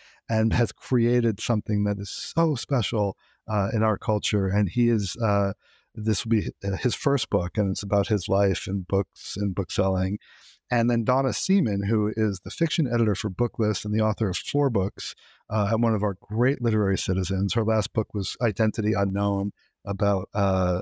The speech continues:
four female artists of the twentieth century. She's writing her first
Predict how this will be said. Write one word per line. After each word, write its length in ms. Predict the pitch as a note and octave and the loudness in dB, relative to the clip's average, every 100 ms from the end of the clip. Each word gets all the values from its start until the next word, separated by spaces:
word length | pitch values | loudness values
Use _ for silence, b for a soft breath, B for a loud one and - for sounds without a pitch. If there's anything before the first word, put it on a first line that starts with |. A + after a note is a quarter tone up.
| - | -6
four 300 | - A#2 G#2+ | -2 0 2
female 320 | - G#2+ G2+ | 0 0 2
artists 320 | G2+ G2+ F#2 | 2 0 -2
of 80 | G#2 | -4
the 60 | F#2+ | -6
twentieth 380 | - G2 F#2 | -4 -2 -2
century. 580 | - G2 G2 F#2 F2+ F#2 - _ _ _ | -2 -2 -2 -2 -4 -4 -8 _ _ _
She's 380 | - D#3 E3 D3+ | -2 0 0 2
writing 320 | B2 A#2 G#2+ - | 0 2 0 -2
her 140 | - B2+ | -2 -2
first 720 | - - A#2+ A2+ - - | -4 0 2 0 -4 -14